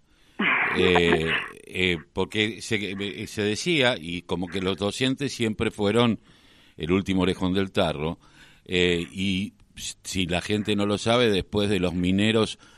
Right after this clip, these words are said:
Speaker 2: son, eh, <clears throat> eh, los que tienen... Eh, más insalubridad en su trabajo, porque trabajan con seres humanos que traen conflictos al aula y que de alguna manera hay que resolverlo, y cuando hay épocas de crisis ni hablarlo,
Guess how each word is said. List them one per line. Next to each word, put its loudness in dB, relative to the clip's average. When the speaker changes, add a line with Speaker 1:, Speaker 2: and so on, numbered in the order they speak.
Speaker 2:
son, 4
eh, -2
<clears throat> -20
eh, -4
los -4
que -6
tienen... -2
Eh, -6
más 0
insalubridad 4
en -4
su -10
trabajo, 2
porque 0
trabajan 0
con 0
seres -2
humanos 2
que -4
traen 2
conflictos -2
al -4
aula -4
y -14
que 4
de 6
alguna 4
manera 2
hay 2
que 0
resolverlo, 2
y 2
cuando 2
hay 4
épocas 0
de -2
crisis -2
ni 4
hablarlo, 2